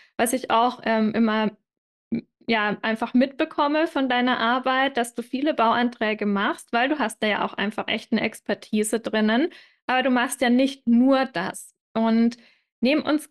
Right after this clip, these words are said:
gerne mal mit rein, wie ist es grundsätzlich erstmal für dich,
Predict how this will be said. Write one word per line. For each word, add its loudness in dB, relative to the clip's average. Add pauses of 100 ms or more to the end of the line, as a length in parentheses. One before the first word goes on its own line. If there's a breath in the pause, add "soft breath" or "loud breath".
(120)
gerne 0
mal 2
mit 0
rein, 0
wie -2
ist -2
es -4
grundsätzlich 0
erstmal 0
für -4
dich, 0